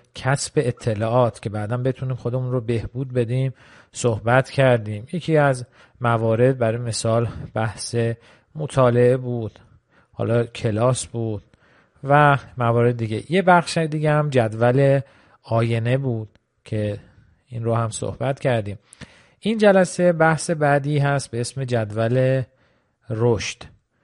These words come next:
که این جلسه هم فوق‌العاده مهمه که به صورت خلاصه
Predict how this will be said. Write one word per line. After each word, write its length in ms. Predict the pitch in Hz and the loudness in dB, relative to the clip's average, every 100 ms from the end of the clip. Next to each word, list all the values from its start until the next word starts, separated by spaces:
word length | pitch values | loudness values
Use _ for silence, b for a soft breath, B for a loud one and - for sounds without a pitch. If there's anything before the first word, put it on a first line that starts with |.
| _ _ _ | _ _ _
که 360 | - 120 117 117 | -4 0 0 -2
این 120 | - 160 | -4 2
جلسه 360 | 156 147 - | 4 4 4
هم 60 | 160 | 0
فوق‌العاده 600 | - 156 160 147 127 131 | 2 2 4 4 4 2
مهمه 560 | 127 107 120 110 98 - _ _ b b b b b b b b b b _ _ _ - | 0 0 -2 -2 -6 -12 _ _ b b b b b b b b b b _ _ _ 2
که 380 | 160 165 160 151 - _ _ _ | 8 8 8 0 -10 _ _ _
به 80 | 165 | -6
صورت 280 | 202 220 | -4 -4
خلاصه 800 | 254 - 151 147 135 - 185 143 | -2 2 6 6 4 2 4 4